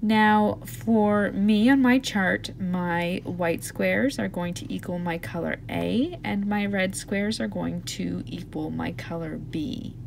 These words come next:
I'm always going to be working in the same direction. So for me, I'm right-handed. I'm always going to be reading right to left.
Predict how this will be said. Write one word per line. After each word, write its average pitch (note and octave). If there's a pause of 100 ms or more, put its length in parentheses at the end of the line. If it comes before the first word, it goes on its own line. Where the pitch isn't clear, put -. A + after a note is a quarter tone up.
(1000)
I'm F#3+
always A3
going C4
to -
be B3
working G3 (460)
in F#3+
the F#3
same F3
direction. E3
So E3+
for E3+
me, F3
I'm E3+
right-handed. A#3
I'm F3+
always G#3
going B3
to -
be B3
reading G#3 (420)
right F#3 (540)
to -
left. G3